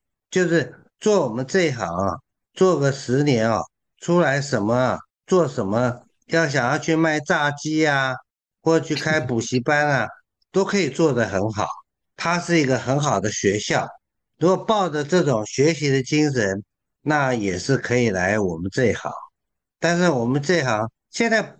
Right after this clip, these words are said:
Speaker 1: 不再缅怀过去那种美好时光，像《广告狂人》里面的剧情，现在已经不是这种时代了。他从基层干起啊，就是得磨练那些细节，流量啊、算法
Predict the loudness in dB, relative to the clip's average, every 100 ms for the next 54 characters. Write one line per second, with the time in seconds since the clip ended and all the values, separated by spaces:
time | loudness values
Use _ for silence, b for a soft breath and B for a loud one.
0 | _ -2 2 2 0 -2 -2 -2 0 0
1 | 2 2 2 2 0 2 2 2 0 0
2 | -2 0 0 2 -2 -4 -6 -8 -2 0
3 | 0 -2 -6 _ _ _ _ _ -4 -2
4 | -2 -2 -2 0 0 -2 -2 2 2 2
5 | 2 2 2 0 -2 0 0 2 -2 -4
6 | -6 -16 _ _ _ _ -4 0 0 0
7 | -2 -2 -2 0 -6 -2 -2 0 -2 -2
8 | -8 -8 -8 -8 -4 -2 -2 -4 -14 _
9 | _ _ _ _ _ -4 0 0 0 0
10 | 0 2 0 0 0 0 -2 -6 -8 -8
11 | -14 _ _ _ _ -2 0 2 0 0
12 | 0 0 2 2 2 0 0 0 -2 0
13 | 0 0 -2 -10 -10 -12 _ _ _ _
14 | -8 -2 -2 0 0 0 0 0 -2 0
15 | 0 0 -2 -4